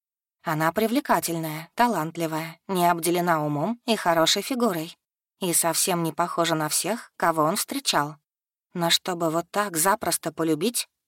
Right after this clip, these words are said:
это невозможно. Он качнул головой и сделал то, чего терпеть не мог в других людях.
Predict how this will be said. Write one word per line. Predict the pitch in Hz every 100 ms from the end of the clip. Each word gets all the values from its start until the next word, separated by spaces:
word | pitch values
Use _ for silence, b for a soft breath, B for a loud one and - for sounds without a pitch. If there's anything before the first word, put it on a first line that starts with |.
| -
это | 180 160 180
невозможно. | 180 208 233 247 170 160 190 - _ _ _ _
Он | 180 165 165
качнул | 165 - 170 165
головой | 156 151 143 165 233 _
и | 226 208
сделал | 170 170 160 160
то, | 160 196
чего | - 220 185
терпеть | - 170 220 311
не | 269 196
мог | 175 160
в |
других | 156 160 165 -
людях. | 160 156 160